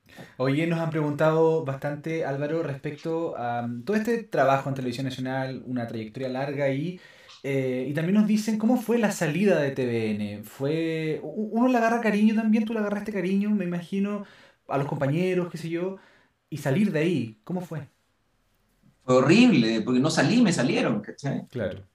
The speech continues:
Speaker 2: Eh, no sé, tengo muchas ideas del por qué, pero finalmente nunca lo supe. El caso es que salí, y, y claro,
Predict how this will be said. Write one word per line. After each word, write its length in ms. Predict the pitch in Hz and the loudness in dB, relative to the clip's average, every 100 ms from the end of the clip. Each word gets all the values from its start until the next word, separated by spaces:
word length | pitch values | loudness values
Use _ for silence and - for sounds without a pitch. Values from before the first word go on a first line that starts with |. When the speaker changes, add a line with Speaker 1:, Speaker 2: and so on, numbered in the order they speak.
| - | -6
Speaker 2:
Eh, 520 | 117 110 104 104 127 - _ _ _ _ _ _ | -4 -4 -6 -10 -10 -20 _ _ _ _ _ _
no 180 | - 196 | 2 6
sé, 500 | - 269 220 135 - _ _ _ _ _ | 8 8 8 6 0 _ _ _ _ _
tengo 220 | - 185 175 | 0 2 4
muchas 300 | 170 170 180 | 4 6 8
ideas 300 | 143 165 180 | 8 8 6
del 140 | 185 | 4
por 140 | 160 | 0
qué, 140 | 147 220 | -2 2
pero 160 | 214 | 4
finalmente 400 | 208 202 208 214 | 4 6 6 6
nunca 220 | 196 202 185 | 4 4 2
lo 100 | 139 | 0
supe. 460 | - 190 - - _ _ _ _ _ - _ _ _ _ - - | -2 -4 -4 -10 _ _ _ _ _ -20 _ _ _ _ -20 -8
El 120 | - 143 | -2 4
caso 220 | 226 240 | 6 6
es 60 | 226 | 4
que 120 | 208 | 2
salí, 580 | 214 202 190 104 - - | 4 6 6 4 2 -6
y, 160 | - 131 131 - | 0 2 2 2
y 180 | 123 107 | 2 4
claro, 440 | 117 117 - - | 6 4 2 -6